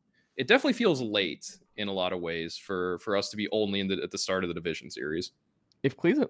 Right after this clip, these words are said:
Speaker 2: Cleveland makes the World Series, we're gonna have a snowmageddon situation.
Speaker 1: Yeah, I'm, I'm worried about, like, if it's New York in the World Series, by the time they're playing the, the, those first games, like, end of October, beginning of November, it's gonna be, like, thirty-five degrees outside.
Speaker 2: Yeah.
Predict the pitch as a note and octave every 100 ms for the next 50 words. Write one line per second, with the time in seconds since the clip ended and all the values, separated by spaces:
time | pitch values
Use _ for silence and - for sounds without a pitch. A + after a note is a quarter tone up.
0 | - D#3+ F3+ E3+ A#2+ - G2+ G2 - G2+
1 | F2 G#2 C3+ G2+ - - G#2+ F#2 D2 D2+
2 | C2 C2 - - C2+ B1 - - - -
3 | - C3+ C#3 B2 G#2+ - F#3 F3+ D#3+ F3
4 | F#3 F3 C#3+ D3 B2+ B2+ C3+ B2+ A#2+ B2
5 | A#2 G#2+ G#2+ G2+ F#2+ A2+ F#2+ F#2+ F#2+ A#2
6 | A2 B2 C#3 C#3 A#2+ B2 A#2+ A#2 G#2 G2
7 | A2 - - A2+ G#2 A2 - A2+ G#2+ G#2
8 | - G#2+ G#2 G2 - G2+ F#2+ G2 F#2+ F#2
9 | G2 F#2+ F#2+ G#2+ E2+ E2 - F#2+ A2 E2+
10 | E2 - F2+ D#2+ D#2+ - E2 F2 - C#3+
11 | - -